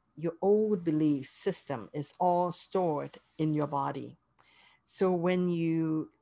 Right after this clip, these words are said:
listen to something and you feel like some new ideas and you feel this, this, this, um,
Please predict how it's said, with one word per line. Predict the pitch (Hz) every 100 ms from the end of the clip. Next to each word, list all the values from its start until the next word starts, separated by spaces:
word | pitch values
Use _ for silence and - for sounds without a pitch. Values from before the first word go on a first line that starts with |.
| _ 156
listen | 151 180 - 226
to | 220
something | 208 202 180 170 180 175 175 175 -
and | 156 151
you | 147 147
feel | - 180 170 165 160 - _ _ -
like | 147 - -
some | - 233 220
new | 190 185
ideas | 160 147 147 151 147 147
and | 175 175
you | 160
feel | 156 - 165 160 151
this, | 143 135 - - - - - - _
this, | 139 131 - - - -
this, | 135 - - - -
um, | 143 139 135 135 131